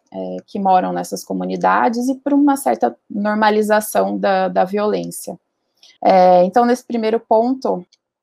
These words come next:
ah, eu queria só, é, resgatar, né, o que foi, é, essa experiência e indicar,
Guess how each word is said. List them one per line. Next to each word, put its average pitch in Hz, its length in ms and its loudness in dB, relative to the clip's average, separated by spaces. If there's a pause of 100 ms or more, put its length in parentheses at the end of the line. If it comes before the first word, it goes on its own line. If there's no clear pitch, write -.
(140)
ah, 190 360 2
eu 202 120 0
queria 214 360 -4
só, 180 640 2
é, 196 260 0
resgatar, 214 840 -2 (260)
né, 190 200 -6
o 208 80 -6
que - 180 -10
foi, 226 520 -4 (440)
é, 175 320 -2
essa 185 160 -2
experiência 202 920 -2
e 202 60 -6
indicar, 240 840 0